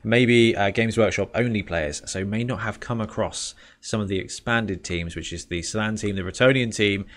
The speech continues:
and the Khorne Demons team. And the Khorne Demons team has this little tiny player known as the Bloodthirster.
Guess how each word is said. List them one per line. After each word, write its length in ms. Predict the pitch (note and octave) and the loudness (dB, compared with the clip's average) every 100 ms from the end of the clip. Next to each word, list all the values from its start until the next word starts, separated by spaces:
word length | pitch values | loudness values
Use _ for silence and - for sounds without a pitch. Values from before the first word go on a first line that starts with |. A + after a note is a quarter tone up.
| - | -2
and 240 | G#2 G#2+ G2+ | 0 2 0
the 80 | |
Khorne 540 | G2 - B2+ A2+ G#2+ F#2+ - | -6 0 4 4 2 -4 -2
Demons 420 | A2+ A2+ G2+ F2+ | 0 0 -2 -6
team. 200 | - F#2 | -4 -4
And 80 | F2+ | -4
the 60 | F2+ | -4
Khorne 260 | - E3 | 4 6
Demons 380 | D3+ D3+ C3 A2+ | 6 4 4 0
team 240 | - F#2+ F2 | -2 -2 -2
has 280 | G2+ G2+ - | -2 -4 -2
this 260 | G2 - | -4 -4
little 320 | A2 C3 C3+ | -4 -2 -4
tiny 400 | B2 A2+ A2 G#2+ | -6 -4 -2 -2
player 320 | G2 F#2+ F2+ E2+ | -4 -2 -2 -2
known 300 | F#2 G2+ F2 | -2 -4 -4
as 220 | F2+ F2 | -6 -8
the 120 | F2+ | -12
Bloodthirster. 840 | F2+ F#2+ F#2 - E2 D#2 - E2 | -8 -6 -6 -6 -6 -6 -10 -12